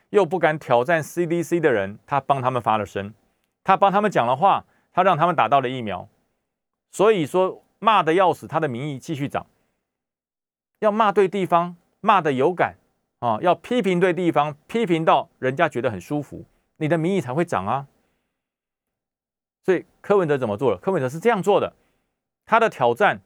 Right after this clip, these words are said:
不是无的放矢去打C D C，他的挑战不是无的放矢去骂蔡英文，他的挑战是结合了部分需求他的民意，然后帮他们说话。所以这些人民觉得舒服，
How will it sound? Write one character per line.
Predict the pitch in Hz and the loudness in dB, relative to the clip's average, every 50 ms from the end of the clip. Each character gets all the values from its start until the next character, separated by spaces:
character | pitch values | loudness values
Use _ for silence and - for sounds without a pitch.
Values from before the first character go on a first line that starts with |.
| _ _ _ _ _ _ | _ _ _ _ _ _
不 | - 151 180 214 220 | -2 0 0 0 0
是 | - 240 202 - - | -2 -2 -4 -4 -2
无 | 139 165 190 | -4 -4 -2
的 | 220 208 175 | -2 -2 0
放 | - 214 175 143 | 0 0 0 -2
矢 | - 117 | -6 -10
去 | - - 185 | -8 -6 -4
打 | - 110 101 | -2 -2 -2
C | 104 - 156 151 | -2 -4 -4 -2
D | 156 151 | -2 -2
C， | - - 143 143 147 143 | -4 -4 -6 -6 -6 -8
他 | - - 202 | -2 0 0
的 | 196 196 | 0 0
挑 | - - 127 120 120 | 0 0 0 0 0
战 | 185 170 147 | 0 -2 -2
不 | 127 170 | -2 -4
是 | 165 196 | -4 -2
无 | 165 156 165 | -2 0 0
的 | 185 214 202 175 | -2 -2 -2 -2
放 | 196 165 | -2 -4
矢 | 110 117 123 | -4 -6 -8
去 | 156 | -2
骂 | 180 180 160 151 | 0 0 0 0
蔡 | - 165 165 | 0 0 0
英 | 170 165 | 0 0
文， | 127 107 101 110 - _ _ _ _ _ _ _ | 0 -2 -2 -4 -8 _ _ _ _ _ _ _
他 | - 208 | 0 2
的 | 208 196 | 2 2
挑 | - 139 117 | 2 0 0
战 | 113 160 147 | 0 0 -2
是 | - 170 170 | -2 -4 -8
结 | - - - 151 180 214 233 214 | -8 -8 -4 0 2 2 2 2
合 | 160 165 185 | 0 0 0
了 | 190 175 | 0 0
部 | 143 - _ - 240 208 170 143 | -2 -2 _ -4 -2 -2 -2 -2
分 | - 202 185 147 120 | -2 -2 -2 -2 -4
需 | - - - 208 214 170 | -8 -10 -8 -8 -6 -4
求 | 156 135 | -4 -4
他 | 127 147 156 | -2 -2 -2
的 | 156 | -2
民 | 135 117 113 123 | -2 -4 -4 -4
意， | 147 156 113 - _ _ | -4 -4 -4 -6 _ _
然 | - 113 120 | -8 -4 -4
后 | 123 | -4
帮 | - - 131 135 | -2 0 -2 -2
他 | 117 120 127 | 0 -2 -2
们 | 123 117 120 | -2 -2 -4
说 | - - 127 120 | -2 -2 -2 0
话。 | 117 131 - - _ _ _ _ _ _ _ _ _ _ _ _ _ _ _ _ _ _ _ _ _ | 0 -2 -4 -4 _ _ _ _ _ _ _ _ _ _ _ _ _ _ _ _ _ _ _ _ _
所 | 151 | -4
以 | 139 | -2
这 | - 160 143 | 0 -2 0
些 | 143 147 | 0 -2
人 | 135 120 107 110 120 | -2 0 -2 -2 -2
民 | 120 110 107 107 | -2 -6 -8 -6
觉 | - 117 | -4 -4
得 | 107 110 | -4 -2
舒 | - - 139 123 | -4 -4 -6 -6
服， | 101 90 92 | -6 -10 -16